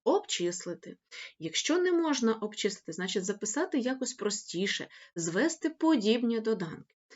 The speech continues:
В даному випадку перше перепишемо: сім б плюс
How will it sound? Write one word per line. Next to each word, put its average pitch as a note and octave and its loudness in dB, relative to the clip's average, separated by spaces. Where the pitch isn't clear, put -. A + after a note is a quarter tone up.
В D#3+ -8
даному D#4+ 6
випадку G3 -2
перше A3+ 4
перепишемо: - -4
сім G#3+ 0
б F3+ 0
плюс G#3 4